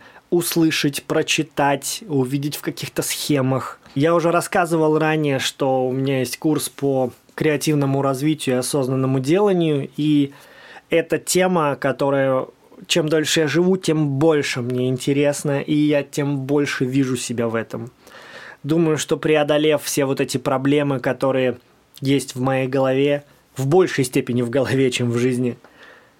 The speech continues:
я получу прям огромную квалификацию в теме, в которой вот я развиваюсь,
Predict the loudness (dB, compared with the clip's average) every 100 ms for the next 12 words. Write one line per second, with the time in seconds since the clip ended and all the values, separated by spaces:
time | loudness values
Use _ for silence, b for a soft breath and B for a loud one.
0 | B B -10 -6 -2 0 2 0 -2 -8
1 | _ _ -2 0 0 -2 -2 -2 -6 _
2 | _ -4 -2 -4 -8 _ _ -2 0 2
3 | 2 0 -2 0 0 0 0 0 0 -2
4 | -2 -6 _ -14 -10 -12 _ _ 0 0
5 | 0 -4 -4 -2 -2 0 -2 -2 -4 -4
6 | -8 _ -6 -4 0 0 2 2 0 -2